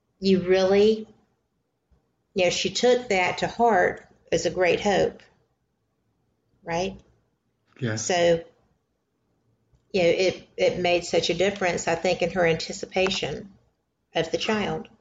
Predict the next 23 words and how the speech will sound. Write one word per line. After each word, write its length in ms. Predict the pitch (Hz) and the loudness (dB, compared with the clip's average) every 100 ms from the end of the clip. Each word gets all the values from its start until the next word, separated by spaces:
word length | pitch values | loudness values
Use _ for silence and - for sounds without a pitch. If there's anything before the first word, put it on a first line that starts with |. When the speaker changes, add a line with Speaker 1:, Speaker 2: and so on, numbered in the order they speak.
| _ _ _ _ _ _ _ _ _ _ - - - - - - - - _ - | _ _ _ _ _ _ _ _ _ _ -20 -18 -18 -20 -20 -20 -20 -20 _ -4
Speaker 2:
Um, 520 | 160 156 156 160 - - 135 | 0 2 2 -2 -10 -20 -8
can, 220 | - 160 | -2 -2
can 180 | - 160 | 2 4
you 100 | 156 | 4
tell 300 | 151 160 165 | 2 0 0
the 80 | 143 | -2
people 380 | 151 151 156 143 | 0 0 0 2
a 20 | |
little 320 | 143 156 147 | 2 2 2
bit 180 | 135 147 | 0 0
more 300 | 131 143 151 | 0 0 -2
of 80 | 120 | -6
the 80 | |
circumstances? 840 | 113 156 151 165 - 160 160 - 143 | -4 -2 -2 -2 -4 -2 -2 -4 -8
'Cause 160 | - 139 | -4 -4
I'm 160 | 147 | -4
kind 240 | - 147 131 | -4 -2 -2
of 100 | 117 | 0
blown 260 | 127 113 | -2 -2
away. 420 | 101 120 113 82 - _ _ _ _ _ _ | -4 -2 -4 -6 -12 _ _ _ _ _ _
Speaker 1:
Sure. 520 | - 294 285 180 - - _ - - - - | -8 -4 -2 -4 -6 -20 _ -20 -20 -20 -12
She, 460 | - - 247 262 285 | -4 0 2 2 2
um, 520 | 226 208 196 185 - | 0 0 0 0 -4